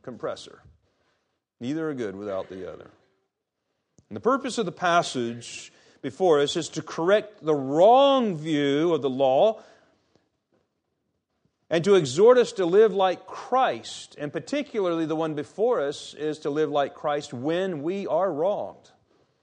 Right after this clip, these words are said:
Remember the Beatitudes in that last one, "Blessed is he," or "Blessed are you," when you're persecuted for righteousness' sake. And this is beginning to explore that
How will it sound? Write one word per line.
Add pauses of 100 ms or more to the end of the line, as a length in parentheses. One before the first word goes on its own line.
(140)
Remember
the
Beatitudes
in
that
last
one,
"Blessed
is (1300)
he,"
or
"Blessed
are
you," (220)
when
you're
persecuted
for
righteousness'
sake. (1120)
And
this
is
beginning
to
explore
that